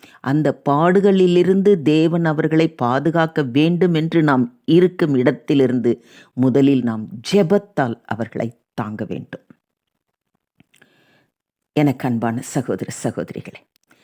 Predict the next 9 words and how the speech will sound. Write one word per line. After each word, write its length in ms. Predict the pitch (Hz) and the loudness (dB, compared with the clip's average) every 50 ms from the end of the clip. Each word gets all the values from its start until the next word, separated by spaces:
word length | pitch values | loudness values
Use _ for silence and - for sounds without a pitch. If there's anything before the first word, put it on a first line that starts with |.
| _ _ _ _ _ _ _ _ | _ _ _ _ _ _ _ _
கிறிஸ்துவின் 960 | _ - 247 254 - - - - _ _ _ _ - 226 202 180 185 180 170 | _ 2 4 4 2 0 -8 -18 _ _ _ _ 2 2 4 4 4 2 2
நிமித்தமாக 1040 | 160 151 143 147 156 151 156 - _ - 156 156 156 151 151 - 165 156 - - _ _ 147 | 2 4 4 4 2 2 0 -4 _ -2 -2 0 0 -2 -2 -2 -2 -4 -4 -8 _ _ 0
பாடுபடுகிறதற்கும் 1800 | 139 139 143 147 156 156 156 165 147 151 156 143 143 139 135 139 127 135 143 - - - _ _ - 320 320 247 165 147 151 175 202 247 - _ _ _ _ _ _ _ _ | 2 2 2 2 2 2 2 2 2 4 2 4 4 4 4 4 4 4 2 2 -2 -6 _ _ 4 6 6 6 6 6 6 4 2 0 -2 _ _ _ _ _ _ _ _
நமக்கு 540 | _ 135 131 131 131 131 131 - 160 156 - - | _ 0 2 2 0 0 -2 -4 -4 -4 -4 -6
அருளப்பட்டிருக்கிறது. 1000 | 123 120 117 117 117 120 - - 101 - _ - 110 95 90 - - - - - - - _ _ _ _ _ _ _ _ _ _ _ _ _ _ _ _ _ _ _ _ _ _ | -6 -2 -2 -2 -2 -2 -4 -10 -12 -10 _ -4 -4 -4 -4 -10 -10 -10 -10 -12 -14 -18 _ _ _ _ _ _ _ _ _ _ _ _ _ _ _ _ _ _ _ _ _ _
அதனால் 720 | 113 113 110 117 127 156 160 127 113 127 135 - _ _ _ _ _ _ _ _ _ _ - 120 113 | -2 0 2 4 4 6 4 4 2 0 -2 -4 _ _ _ _ _ _ _ _ _ _ -16 -16 0
தேவனை 920 | 113 156 156 156 160 160 165 165 170 151 143 135 120 110 113 127 - _ _ _ | 4 6 6 6 6 6 6 6 4 4 2 2 0 0 -2 -4 -8 _ _ _
நாம் 420 | _ 110 113 110 104 131 - _ _ _ _ _ - | _ -4 -4 -4 -4 -8 -12 _ _ _ _ _ -4
மகிமைப்படுத்துவோம். 920 | 113 98 - - 95 98 - - - _ 98 - - - - - - - | -4 -4 -4 -4 -6 -6 -6 -8 -8 _ -8 -8 -8 -10 -12 -12 -12 -14